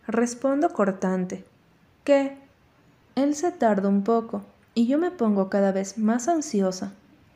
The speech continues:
Cuando puedas, pasa por mi casa. ¿Para que puedas usarme de nuevo? No, gracias.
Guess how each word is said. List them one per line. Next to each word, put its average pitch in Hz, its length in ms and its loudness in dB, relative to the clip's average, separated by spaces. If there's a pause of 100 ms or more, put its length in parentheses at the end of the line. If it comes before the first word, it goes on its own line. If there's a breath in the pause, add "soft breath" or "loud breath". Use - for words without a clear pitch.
(240 soft breath)
Cuando 254 360 2
puedas, 277 440 0
pasa 202 340 -2
por 196 140 -2
mi 208 120 0
casa. 233 460 -2 (680 soft breath)
¿Para 214 200 0
que 220 120 -2
puedas 285 360 -2
usarme 208 460 0
de 190 160 0
nuevo? 202 480 2 (240)
No, 277 260 2
gracias. 190 640 -2